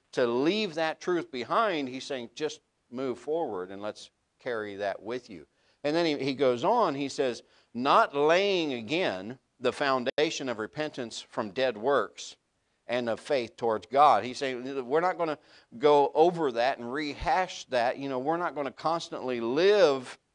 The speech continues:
in the same spot. You know, you're just, you're not moving. You're stuck." All right, verse two.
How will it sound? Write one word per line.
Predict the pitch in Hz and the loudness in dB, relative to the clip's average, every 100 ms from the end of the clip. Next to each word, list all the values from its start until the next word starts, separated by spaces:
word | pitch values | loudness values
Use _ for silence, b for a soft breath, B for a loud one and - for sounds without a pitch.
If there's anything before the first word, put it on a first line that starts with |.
| _ _ | _ _
in | 139 135 | -4 -4
the | 131 | -4
same | 156 143 127 | -6 -6 -6
spot. | - - 175 143 85 _ | -6 4 6 6 2 _
You | 117 | -8
know, | 120 127 | -6 -4
you're | 131 135 | -6 -6
just, | 135 - - - _ _ _ | -6 -8 -12 -20 _ _ _
you're | 123 127 | -6 -2
not | 127 156 - | 0 -2 -4
moving. | 107 160 160 95 73 _ _ _ _ _ _ | -6 -2 -2 -6 -18 _ _ _ _ _ _
You're | 101 101 | -10 -10
stuck." | 87 - - 110 69 - _ _ _ _ | -10 -14 -6 -4 -4 -10 _ _ _ _
All | 87 | -8
right, | 95 87 | -8 -6
verse | 127 135 | -6 -6
two. | - 147 | -6 -8